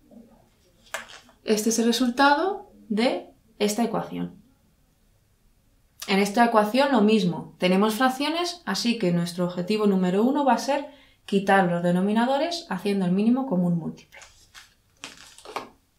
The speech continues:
Mínimo común múltiplo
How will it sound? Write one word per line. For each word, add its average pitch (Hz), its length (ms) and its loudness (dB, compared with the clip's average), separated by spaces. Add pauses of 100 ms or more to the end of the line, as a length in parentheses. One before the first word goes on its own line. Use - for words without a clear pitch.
(1080)
Mínimo 214 380 4
común 208 360 6
múltiplo 208 760 4